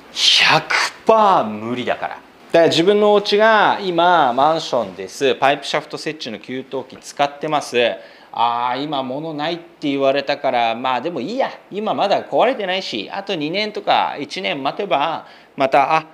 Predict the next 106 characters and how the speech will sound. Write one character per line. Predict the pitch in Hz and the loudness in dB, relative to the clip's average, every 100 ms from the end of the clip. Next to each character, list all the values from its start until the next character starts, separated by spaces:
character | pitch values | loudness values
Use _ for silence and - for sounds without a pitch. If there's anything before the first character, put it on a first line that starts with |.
| _ _ | _ _
壊 | 151 156 | 2 2
れ | |
そ | 160 202 | 0 -4
う | |
だ | 190 | -4
な。 | 165 160 | -4 -6
も | 160 165 | -4 -6
う | |
一 | 170 | -2
回 | 180 175 147 110 | 0 0 -4 -6
業 | 127 131 | -4 -4
者 | 143 | -6
さ | 147 143 | -8 -10
ん | |
に | 135 | -8
声 | 156 | -8
か | 143 123 | -6 -8
け | 117 | -8
て | 127 120 | -10 -10
見 | 120 | -10
積 | - | -10
も | 131 | -10
り | 131 | -8
ち | 139 | -8
ょ | 139 | -4
う | |
だ | 170 | -2
い」 | |
っ | 185 | -4
て | 135 | -10
言 | |
っ | - | -12
た | |
時、 | - 113 104 85 | -12 -12 -10 -8
「あ、 | |
す | - 165 | -10 -12
ぐ | 147 | -8
手 | 170 | -8
に | 139 | -6
入 | 135 | -8
り | 156 | -8
ま | 175 | -10
す | 175 | -6
よ。 | 143 139 | -6 -2
も | 127 | -2
う | |
今 | 135 170 | -2 -4
な | 151 | -4
ら、 | 117 110 - - - | -4 -6 -10 -20 -2
も | 127 | 2
う | |
や | 113 110 | 2 0
っ | - | 2
と | 208 202 - 139 | 4 4 2 -6
戻 | 175 160 185 | -2 0 0
っ | 208 | -2
て | 202 | -6
き | 180 | -4
ま | 175 190 | -4 -4
し | |
た | 190 | 2
よ。 | 180 165 165 165 165 | 4 4 4 2 -2
三 | 156 160 160 160 | -6 -4 -4 0
日 | 185 | 2
後 | 196 | 2
と | 202 | 2
か | 175 | 0
に | 156 | -2
来 | 165 | 0
れ | 175 | 2
ま | 190 | 2
す | 190 180 | 2 4
よ」 | 170 170 | 4 4
っ | |
て | 156 | -2
い | 143 | -2
う | |
状 | 156 180 | 2 0
態 | 185 185 175 | 2 0 0
に | 170 | 0
は | 151 143 - - | 0 0 -4 -12
百 | - - - 220 285 285 - - | -2 0 2 4 2 0 -8 2
パ | 320 233 | 2 2
ー | |
な | 165 | -2
ん | 139 | -6
な | 113 | -8
い | 90 | -8
か | 82 | -12
ら。 | - - | -12 -6
二 | 160 | -2
千 | 180 233 175 | 2 2 2
二 | 220 | 2
十 | 185 127 | 2 2
三 | 147 165 | 0 -2
年 | 165 160 | -4 -4
中 | 156 160 | -4 0
に | 151 160 | 2 2
も | 113 | 0
絶 | 123 - | -2 -4
対 | 127 | -4
な | 107 107 | -2 -4
り | |
ま | 104 | -6
せ | 92 | -8
ん。 | 95 | -12